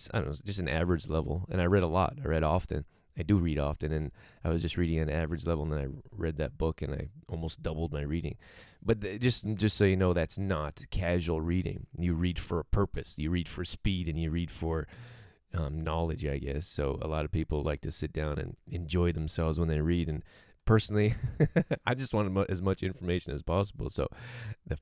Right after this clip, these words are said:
faster I can get information in my brain, the better I'm feeling. So anyways, I wanna talk about my Christmas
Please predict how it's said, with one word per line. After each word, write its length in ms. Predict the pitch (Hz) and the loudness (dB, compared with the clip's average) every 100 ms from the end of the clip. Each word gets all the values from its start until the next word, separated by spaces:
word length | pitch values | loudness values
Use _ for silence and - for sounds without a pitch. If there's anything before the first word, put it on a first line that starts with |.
| - | 0
faster 380 | 101 110 - 95 | 2 2 4 4
I 100 | 90 | 4
can 140 | 85 | 2
get 160 | 82 90 | 0 0
information 600 | 92 90 87 101 - 78 | 0 0 2 2 0 -2
in 60 | |
my 100 | 76 | 0
brain, 440 | 67 80 90 110 107 | 0 0 2 0 -4
the 80 | - | -4
better 220 | - 87 90 | 0 2 2
I'm 220 | 82 73 - | 0 -6 -2
feeling. 760 | 113 107 82 - - - - - | 0 0 -2 -2 -6 -10 -16 -12
So 240 | - 69 - _ _ _ _ _ _ - - - - | -6 -4 -6 _ _ _ _ _ _ -18 -16 -10 2
anyways, 260 | 120 107 98 | 6 8 6
I 40 | |
wanna 180 | 113 120 | 6 4
talk 260 | 113 104 | 4 4
about 240 | 98 90 67 | 4 0 2
my 180 | 92 98 | 0 2
Christmas 400 | 107 - 98 | 2 2 0